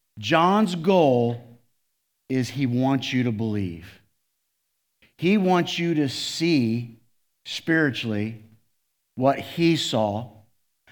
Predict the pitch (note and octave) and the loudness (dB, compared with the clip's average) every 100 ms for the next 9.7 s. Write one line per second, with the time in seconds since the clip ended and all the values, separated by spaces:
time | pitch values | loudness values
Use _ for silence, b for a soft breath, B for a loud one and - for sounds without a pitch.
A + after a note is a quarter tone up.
0 | b B2+ B2+ G#3+ G#3+ F#3+ D#3+ C3 C3 C#3 | b -2 2 2 4 4 4 2 2 0
1 | B2 A#2+ - - _ - - D#3+ B2+ A#2 | 0 -2 -6 -14 _ -10 -2 0 0 -6
2 | F#2+ C2 - _ _ _ _ _ _ - | -10 -14 -20 _ _ _ _ _ _ -4
3 | C#3 - - D3+ - - G2+ D2 - _ | -4 -4 0 0 0 -8 -8 -10 -18 _
4 | _ _ _ _ C3+ B2 - D3 C#3+ C3 | _ _ _ _ -4 -4 2 4 4 4
5 | B2+ B2+ A#2+ - F#2+ E2 - - _ _ | 2 2 0 -4 -12 -14 -20 -20 _ _
6 | B D3 - E3 D3+ D3 C3 A#2+ G2 - | B -4 0 4 6 4 2 -2 -4 -8
7 | B B - C#3+ C#3 - C3+ B2+ - b | B B 0 2 2 0 -2 -2 -4 b
8 | b b _ _ _ _ - B2 C#3 C#3 | b b _ _ _ _ -6 -2 2 2
9 | B2 B2 C#3 C#3 - G2+ D#2+ | 0 2 0 0 -6 -6 -8